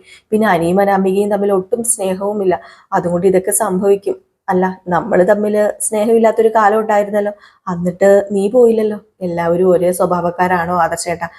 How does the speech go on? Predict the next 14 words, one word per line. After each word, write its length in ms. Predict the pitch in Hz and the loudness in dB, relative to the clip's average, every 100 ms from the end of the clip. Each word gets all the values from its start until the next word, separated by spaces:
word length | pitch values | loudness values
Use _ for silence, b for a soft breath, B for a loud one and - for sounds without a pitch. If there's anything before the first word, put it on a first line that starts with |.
| B B | B B
അനിയുടെ 320 | 254 262 240 | 0 2 2
ഭാഗത്തും 460 | 214 170 165 165 185 | 4 4 2 2 2
തെറ്റുണ്ട്. 420 | 180 180 180 160 - b b - | 2 0 -2 -2 -4 b b -2
അനി-, 340 | 180 170 170 - | 0 2 0 0
അനിയുടെ 300 | 190 208 254 | 2 4 2
ഭാഗത്ത് 560 | 226 185 175 175 196 - | 2 2 4 2 0 -4
നല്ല 240 | 202 226 269 | -2 -4 0
തെറ്റില്ലേ? 540 | 254 214 208 160 185 - 208 | 0 0 0 -2 -4 -12 -12
ഉം. 100 | 185 _ _ _ - | -12 _ _ _ -2
അവന്റെ 260 | 247 254 | 0 0
മുഖത്ത് 400 | 214 - 214 208 - | 0 -2 -4 -4 -4
വല്ല 260 | 220 220 254 | -2 0 0
ഭാവവ്യത്യാസമുണ്ടോ, 960 | 233 220 214 220 220 214 - 220 202 208 b b - | 2 2 2 0 0 0 0 0 0 -6 b b -2
സങ്കടമുണ്ടോ 680 | 233 214 233 240 220 214 | 0 2 2 4 2 -4